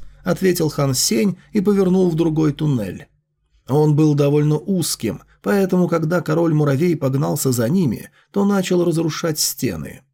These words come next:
Для юноши это был подходящий момент. Хан Сень достал Тайя — который тут же окутал красный свет, и направил его к глазам существа.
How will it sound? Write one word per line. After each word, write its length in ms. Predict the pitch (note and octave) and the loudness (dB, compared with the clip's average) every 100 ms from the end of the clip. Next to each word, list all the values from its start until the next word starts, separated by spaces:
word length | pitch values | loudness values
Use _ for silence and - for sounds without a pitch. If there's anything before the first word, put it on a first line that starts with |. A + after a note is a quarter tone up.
| _ _ _ _ _ - - | _ _ _ _ _ -18 -10
Для 260 | F2+ G#2+ | -4 0
юноши 500 | C3+ F#3+ G3+ F#3+ - | 2 2 2 0 0
это 200 | F3+ E3+ | -2 0
был 240 | D#3+ F#3+ F3+ | 0 2 0
подходящий 640 | E3+ - E3 E3+ D#3 - | -2 -2 -2 -2 -4 -4
момент. 580 | D#3 D#3 D3+ A2 B2+ - _ _ - | -2 -2 -2 -4 -8 -18 _ _ -6
Хан 240 | D#3+ C#3+ | -2 0
Сень 380 | - - F3 D#3 | 0 0 0 0
достал 480 | D3 - - D#3 D3+ | -2 -2 -2 0 0
Тайя — 600 | F#3 F3 A2 - - - _ - | -2 -2 -2 -6 -10 -20 _ -6
который 300 | F#3+ F#3+ F3+ | -2 2 2
тут 280 | F3+ G3 F3+ | 2 0 0
же 140 | D#3 | 0
окутал 540 | F3+ E3+ - F3+ F3 D#3 | -2 -2 -4 -2 -2 -2
красный 400 | F3 D#3+ - E3+ | -2 -2 -2 -4
свет, 420 | - E3 B2 - _ _ | -2 -2 -4 -6 _ _
и 80 | B2 | -4
направил 460 | A2 F#2 - E3+ F3 | -2 -2 -4 0 0
его 360 | E3+ E3+ E3+ - G3 | 0 0 -2 -6 -4
к 40 | |
глазам 480 | F#3+ F#3 D#3+ D#3 C#3+ | 0 0 2 0 0
существа. 840 | - D3+ - C#3+ - A#2+ F#2 - | -2 -4 -4 -6 -4 -4 -6 -10